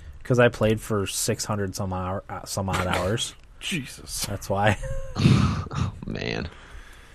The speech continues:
Speaker 2: You're a champion, Dan.
Speaker 1: Yeah, it's good stuff. I, I would play it again, but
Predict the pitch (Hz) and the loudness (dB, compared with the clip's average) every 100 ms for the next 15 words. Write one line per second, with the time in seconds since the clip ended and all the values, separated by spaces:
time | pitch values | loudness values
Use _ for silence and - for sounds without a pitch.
0 | - - 151 131 - 139 135 127 120 123 | -20 -2 0 2 4 4 4 2 0 0
1 | 123 - 90 92 - - - 180 202 147 | 0 -2 -8 -8 -10 -4 2 6 8 8
2 | 123 151 131 165 147 156 151 135 131 107 | 8 8 10 10 10 8 8 8 8 4
3 | 92 92 92 | 2 2 0